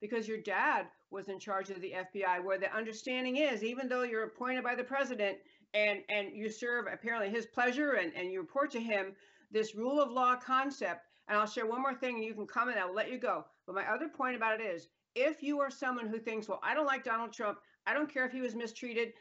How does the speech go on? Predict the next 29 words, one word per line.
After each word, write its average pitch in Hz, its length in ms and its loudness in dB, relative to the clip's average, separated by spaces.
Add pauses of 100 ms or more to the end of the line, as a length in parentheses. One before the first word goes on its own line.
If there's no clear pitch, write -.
(120)
I 226 120 0
don't 285 160 2
care 254 120 0
if 247 60 -2
this 247 160 -2
was 226 80 -6
an 196 100 -8
unjustified 220 640 -2
raid 202 300 -4 (240)
because 240 300 0
I 226 100 4
don't 233 140 0
like 294 180 4
him." 190 280 -4 (260)
What 226 160 -4
you're 240 120 -4
really 311 300 0
conceding 294 640 2
is 214 160 -4
not 226 320 2
just 233 420 -4 (220)
what 226 160 -4
happens 247 460 -2 (160)
to 233 80 -6
Donald 226 320 0
Trump 269 260 0
and 214 80 -6
whatever 214 300 2
was, 208 260 -4